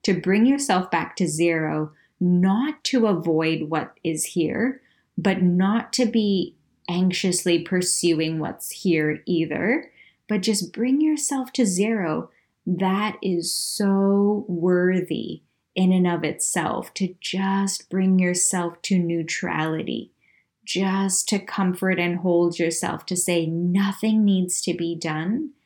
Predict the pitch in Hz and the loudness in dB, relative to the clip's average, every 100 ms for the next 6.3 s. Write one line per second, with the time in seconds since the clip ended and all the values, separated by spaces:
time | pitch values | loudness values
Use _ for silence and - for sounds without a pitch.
0 | _ _ - 160 190 185 208 302 - - | _ _ -6 -2 0 0 0 -2 -4 -8
1 | - _ _ _ _ - 190 185 180 156 | -10 _ _ _ _ -4 -2 2 2 2
2 | - - 175 175 180 151 - 160 160 160 | -2 -2 0 0 0 -2 -6 -4 -4 -4
3 | - - 190 175 - - - - 175 170 | -6 0 2 2 -2 -6 -10 -4 -2 0
4 | - 156 156 156 151 151 156 - - - | -2 -2 -2 -2 -4 -4 -4 -2 -4 -6
5 | - - - 175 190 190 196 196 226 - | -10 -18 -4 0 2 4 2 2 -2 -2
6 | _ _ - | _ _ -14